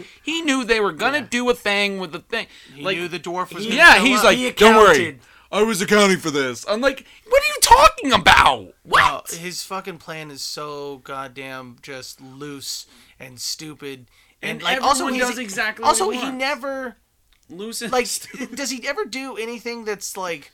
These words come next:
Speaker 1: smart? Like, he just says he's
Speaker 2: No,
Speaker 1: smart all the
Speaker 2: yeah,
Speaker 1: time.
Speaker 2: he d-, he
Speaker 1: He's like,
Speaker 2: always
Speaker 1: "I'm so smart."
Speaker 2: He, yeah.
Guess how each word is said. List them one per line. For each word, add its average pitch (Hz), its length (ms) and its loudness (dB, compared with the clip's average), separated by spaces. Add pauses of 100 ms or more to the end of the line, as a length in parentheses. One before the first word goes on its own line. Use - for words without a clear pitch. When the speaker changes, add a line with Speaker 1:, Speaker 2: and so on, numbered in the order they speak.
(520)
Speaker 1:
smart? 147 680 -10 (440)
Like, 190 180 -6
he 214 80 -14
just 233 220 -6
says 196 180 -6
he's - 100 -6
Speaker 2:
No, 370 200 6
Speaker 1:
smart 160 220 -2
all 156 120 -4
the 294 80 -2
Speaker 2:
yeah, 349 240 6
Speaker 1:
time. - 80 -4
Speaker 2:
he 294 180 2
d-, 269 100 -2
he 302 60 2
Speaker 1:
He's 269 100 2
like, 277 80 6
Speaker 2:
always 320 140 6 (220)
Speaker 1:
"I'm 214 80 -2
so - 60 -4
smart." 190 560 -2
Speaker 2:
He, - 40 -2
yeah. 302 380 6